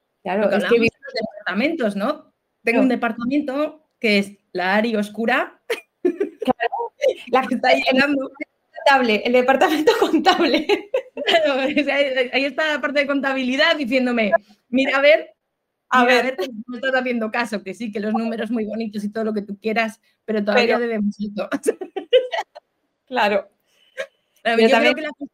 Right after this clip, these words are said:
Speaker 2: conciencia es eso, ¿no? El, el tresci-, a mí me gusta mucho el número trescientos sesenta, eh, verás que lo uso mucho, eh, tanto en mis servicios como en formaciones, como tal,
Speaker 1: Ujú.
Speaker 2: pero porque al final para mí es, es como, es la esfera, ¿no? Es el todo, es el, es la vista de águila,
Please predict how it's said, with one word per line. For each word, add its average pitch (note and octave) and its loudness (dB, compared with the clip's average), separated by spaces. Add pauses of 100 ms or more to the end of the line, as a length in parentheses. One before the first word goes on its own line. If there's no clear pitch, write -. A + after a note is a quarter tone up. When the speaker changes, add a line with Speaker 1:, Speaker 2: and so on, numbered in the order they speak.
(320)
Speaker 2:
conciencia B3+ -6
es - -8
eso, F3 -10
¿no? G3+ -10
El, F3+ -8
el G3+ -2
tresci-, G#3 -6
a G3+ -2
mí G#3 4
me B3 0
gusta A#3+ -6
mucho A3+ -6
el A3+ 0
número A3 -2
trescientos G3 -10
sesenta, G3 -4 (600)
eh, E3+ 0
verás E3+ -4
que - -4
lo F3+ 0
uso F3 -6
mucho, E3 -6
eh, D#3 -8
tanto D#3+ -10
en D3+ -6
mis E3 -14
servicios E3+ -4
como E3 -12
en D#3 -14
formaciones, E3+ -8
como C#3+ -18
tal, F3 -8
Speaker 1:
Ujú. G3+ -12 (380)
Speaker 2:
pero G#3+ -4
porque F#3 -4
al F3+ -10
final F#3 -6
para D#4 0
mí G#3 0
es, - -8
es - -20
como, A#3+ -4
es F3 -14
la A#3 -2
esfera, G3+ -6
¿no? F3 -6
Es G3+ -4
el G3 -4
todo, G3 0
es E3+ -6
el, F#3+ -2
es F3 -16
la G#3+ -2
vista G#3+ -4
de F3+ 0
águila, E3 -6